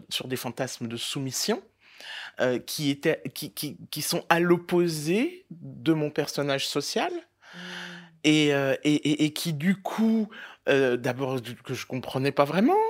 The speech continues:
Speaker 1: et puis que, et puis que, mais pas du tout, enfin voilà, moi je suis une femme forte et, euh, et, et, et puissante, et cetera. Et, et, et comment ça se fait que je, je me rêve à quatre pattes en train de prendre des fessées, quoi ? Qu'est-ce que c'est que cette histoire, quoi ?
Speaker 2: <laughs>
Speaker 1: Et, et, et c'est, c'est, et, et, et il y a une vraie culpabilité là-dedans,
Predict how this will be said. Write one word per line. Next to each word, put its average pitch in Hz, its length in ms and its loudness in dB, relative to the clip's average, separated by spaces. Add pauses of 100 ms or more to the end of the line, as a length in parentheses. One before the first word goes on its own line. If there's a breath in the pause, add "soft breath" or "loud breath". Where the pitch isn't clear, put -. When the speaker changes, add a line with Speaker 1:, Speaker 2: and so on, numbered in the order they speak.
(100)
Speaker 1:
et 254 80 0
puis - 220 -10
que, 143 280 2
et 131 80 0
puis 147 240 -10
que, 135 560 2
mais 139 80 0
pas 131 160 2
du 151 140 -4
tout, 359 160 6
enfin - 160 -2
voilà, 185 320 2
moi 196 140 0
je 120 60 -8
suis - 140 -10
une 104 60 -8
femme 113 240 -2
forte 196 800 0
et, 135 140 0
euh, 127 100 0 (400 loud breath)
et, 127 120 4
et, 117 540 0
et 120 60 -2
puissante, 208 840 0
et 127 100 -4
cetera. 156 640 -2 (360 loud breath)
Et, 139 200 2
et, 135 280 2
et 123 60 0
comment 160 240 0
ça 135 180 -2
se - 100 -4
fait 294 140 0
que 170 160 2
je, 139 260 2
je 131 120 -4
me 139 120 -2
rêve 196 320 2
à 143 60 4
quatre - 240 -2
pattes 254 180 2
en 180 80 0
train - 160 -4
de 147 60 -4
prendre 175 240 -4
des 226 80 4
fessées, 330 340 2
quoi ? 180 160 4
Qu'est-ce 170 200 -4
que 196 60 -6
c'est 226 120 -4
que 185 80 -8
cette - 160 -2
histoire, 311 400 0
quoi ? 214 140 4 (460 loud breath)
Speaker 2:
<laughs> - 480 -8
Speaker 1:
Et, 165 140 6
et, 165 360 -2
et 151 40 2
c'est, 143 280 -2
c'est, 147 200 0
et, 147 200 2
et, 131 300 0
et - 20 2
il 135 100 0
y 147 60 2
a 147 60 4
une 147 140 0
vraie 185 360 2
culpabilité 160 760 0
là-dedans, 151 440 -2